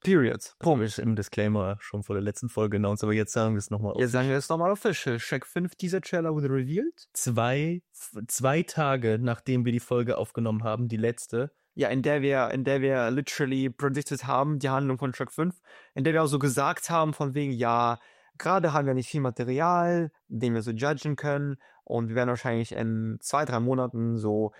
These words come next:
Speaker 1: erste Teaser bekommen, dann können wir schon genauere Sachen besprechen. Cut to zwei, drei Tage später, erster Teaser von Shrek fünf kommt raus und wir wurden gehumbled vom Universum.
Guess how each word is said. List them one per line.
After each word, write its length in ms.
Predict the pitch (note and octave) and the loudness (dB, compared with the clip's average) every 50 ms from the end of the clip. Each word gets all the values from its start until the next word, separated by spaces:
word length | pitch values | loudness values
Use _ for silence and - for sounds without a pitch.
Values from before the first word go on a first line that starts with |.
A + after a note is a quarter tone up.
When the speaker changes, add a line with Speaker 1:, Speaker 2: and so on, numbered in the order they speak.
| - - _ | -20 -12 _
Speaker 1:
erste 400 | - A#2+ A#2+ A#2 A2+ - - A2+ | -2 0 0 0 -2 -4 -6 -4
Teaser 240 | - F3+ F#3 E3 D3+ | -2 0 2 2 2
bekommen, 360 | C#3+ C#3 - D#3 C#3 B2 A#2+ | 2 2 0 0 0 2 2
dann 100 | A2+ A2+ | 0 0
können 160 | A2 A#2 A2 | 0 0 0
wir 80 | A2+ A2 | 0 -2
schon 220 | - B2 A2+ A2 | -2 -2 -2 -2
genauere 320 | A2 A#2+ C#3+ D#3+ E3 D#3 | 0 0 2 2 2 0
Sachen 180 | C#3 D3 C#3+ C#3 | 0 -2 -2 -2
besprechen. 560 | C3 B2 - - C#3 B2+ B2 - C3+ C3 B2 _ _ _ _ _ _ - | -4 -4 -6 -6 -6 -6 -4 -4 -4 -4 -4 _ _ _ _ _ _ -4
Cut 260 | C#3 C#3 C#3 - - - | -2 -2 -2 -4 -4 -2
to 340 | D3 D3 C#3+ C#3 B2+ - - | 0 2 2 2 0 0 -2
zwei, 200 | - - D3+ C#3+ | -4 -4 -2 -2
drei 140 | C#3 C#3 B2+ | 0 -2 -2
Tage 200 | C#3+ C#3 C3 B2 | -2 -2 -4 -4
später, 480 | - - E3+ E3+ - F3+ F3 F3+ F#3 _ _ _ _ _ _ _ _ - | -4 -2 -2 -2 0 -2 -2 -2 -4 _ _ _ _ _ _ _ _ -4
erster 260 | - B2+ B2+ - C3+ A2+ | -2 -2 0 0 -2 -4
Teaser 240 | - C3+ B2 A#2+ | -2 0 0 0
von 140 | - A#2+ A2 | 0 -2 -4
Shrek 160 | - A#2 - | -4 -4 -4
fünf 160 | - E3 D3+ - | -2 -2 -2 -2
kommt 200 | - C#3 C3+ - | -2 -4 -2 0
raus 360 | C3+ B2+ B2+ B2+ - - - | 0 0 0 0 -2 -6 -6
und 120 | - C#3 | -4 -2
wir 80 | C3 B2 | 0 2
wurden 180 | C3 C#3 C3 | 2 2 2
gehumbled 440 | A#2+ A#2+ B2+ C#3+ C#3 A#2+ A#2 A#2 - - - | 2 0 0 -2 -2 -2 -2 -4 -6 -8 -6
vom 140 | C#3 B2+ B2+ | -4 -2 0
Universum. 400 | B2+ C#3 D#3 D3+ D3 C3+ B2+ | 0 0 0 -2 -2 -4 -6